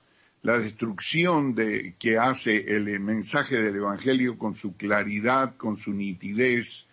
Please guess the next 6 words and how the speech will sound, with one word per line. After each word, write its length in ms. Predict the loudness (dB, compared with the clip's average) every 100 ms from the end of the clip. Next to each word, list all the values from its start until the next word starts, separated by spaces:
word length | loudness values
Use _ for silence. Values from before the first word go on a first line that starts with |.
| _ -20 -20 _
que 220 | 0 0 2
llega 380 | 2 2 0
tanto 580 | 2 2 2 2 2 2 -6 -20 _ 2
a 140 | 4
la 160 | 4 4
mente 500 | 4 2 0 -4